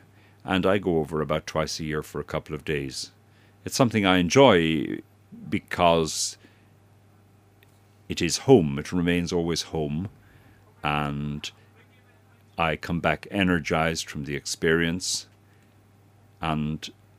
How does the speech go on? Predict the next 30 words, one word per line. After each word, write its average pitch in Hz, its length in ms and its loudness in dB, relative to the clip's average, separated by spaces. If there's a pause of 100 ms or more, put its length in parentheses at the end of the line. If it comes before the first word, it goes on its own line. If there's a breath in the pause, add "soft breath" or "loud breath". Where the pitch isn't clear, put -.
(300)
my 98 220 0
answer 87 360 0
is 104 120 -2
yes, 104 380 4
I, 65 160 -2
I, 65 220 -2
I 65 200 -6
am 73 120 -6
proud 82 300 0
to - 80 -12
be 76 180 -4
Irish. 80 680 -4 (100)
I 76 100 -8
think - 360 -10
that - 240 -8 (560 soft breath)
the - 60 -20
Catholic 78 480 -4
community 78 480 -4
in 73 80 -8
this 78 180 -8
country 76 460 -8
owes 90 320 -2
my 78 160 -4
country 76 420 -8
an 73 120 -6
enormous 73 460 -8
amount 85 500 -2
in 76 100 -12
terms 76 400 -6
of 67 220 -8